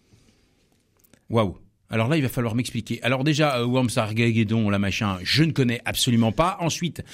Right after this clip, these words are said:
quand vous me dites que vous êtes dans l'informatique, ça veut dire quoi ? Vous êtes ingénieur informaticien depuis tout petit déjà. Vous vous êtes dit, mais moi, l'informatique, c'est ma vie.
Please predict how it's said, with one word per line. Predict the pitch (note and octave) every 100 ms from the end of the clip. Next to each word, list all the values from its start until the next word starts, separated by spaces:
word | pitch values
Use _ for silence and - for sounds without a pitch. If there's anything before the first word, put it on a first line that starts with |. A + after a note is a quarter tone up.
| - -
quand | E3+
vous | F3
me | F#3
dites | G#3
que | F#3
vous | D3+ D3
êtes | E3 D3+
dans | C#3
l'informatique, | C#3 C#3 C3 A#2 A#2
ça | -
veut | D3+
dire | C#3+ B2+
quoi ? | C3
Vous | B2 C3
êtes | F3
ingénieur | F3 D3+ D#3 E3+
informaticien | C#3+ D3 C3+ C3+ F3+ F3 - -
depuis | D3+ F#3+ E3
tout | F#3
petit | E3 E3 D#3+
déjà. | B2+ G#2 B2+ D3+ E3+ - - -
Vous | A#2+ C3+
vous | C#3 B2
êtes | B2
dit, | G#2+ C#3+
mais | C3+
moi, | A#2+ A#2+
l'informatique, | A2 G#2+ G2+ F2 A2+
c'est | G2+
ma | F2
vie. | D#2+ F2+ F#2+ -